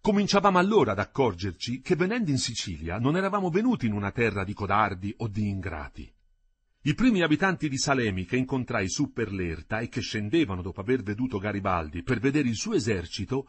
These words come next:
mi salutarono, uomini e donne, agitando i fazzoletti e gridando: "Morte al Borbone!"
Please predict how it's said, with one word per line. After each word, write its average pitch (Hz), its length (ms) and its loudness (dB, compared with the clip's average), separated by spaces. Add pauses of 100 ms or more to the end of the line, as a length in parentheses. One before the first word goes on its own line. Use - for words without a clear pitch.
(100)
mi 170 120 4
salutarono, 80 680 -2
uomini 143 360 -2
e 196 80 2
donne, 165 420 0 (200)
agitando 165 500 0
i 254 40 0
fazzoletti 202 680 0
e 165 140 0
gridando: 135 600 2
"Morte 160 440 0
al 185 120 0
Borbone!" 135 720 4